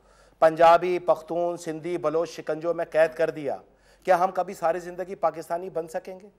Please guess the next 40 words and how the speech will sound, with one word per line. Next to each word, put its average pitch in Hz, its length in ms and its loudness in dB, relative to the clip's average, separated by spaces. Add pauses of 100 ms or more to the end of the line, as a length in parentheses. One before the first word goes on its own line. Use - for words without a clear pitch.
(300)
آپ 202 300 2
کا 233 80 0
نقطہ 208 300 -2
یہاں 202 220 0
پہ 214 100 -8
صرف 202 260 -6
ایک 202 220 -2
ہونا 185 280 -4
چاہیے 175 280 -4
تھا 190 120 -2
کہ 185 120 -6
پاکستانی 180 680 -2
ہیں 190 100 -2
یا 185 160 2
غیر 151 200 4
ملکی۔ 117 340 -14 (400)
آپ 196 240 4
کا 220 80 -2
مسئلہ 202 280 -2
یہ 208 120 0
ہونا 185 240 2
ہی 214 40 -2
نہیں 214 140 -8
چاہیے 202 240 0
تھا 208 100 2
اردو 185 300 0
کتنے 196 300 -4
بولنے 196 300 -2
والے 185 260 2
ہیں، 196 80 0
سندھی 175 340 -12
کتنے 196 300 -6
بولنے 190 280 -4
والے 185 220 2
ہیں، 196 80 0
بلوچ 160 340 -4
کتنے 190 260 -10
بولنے 185 260 -6
والے 185 260 -2
ہیں، 196 100 -2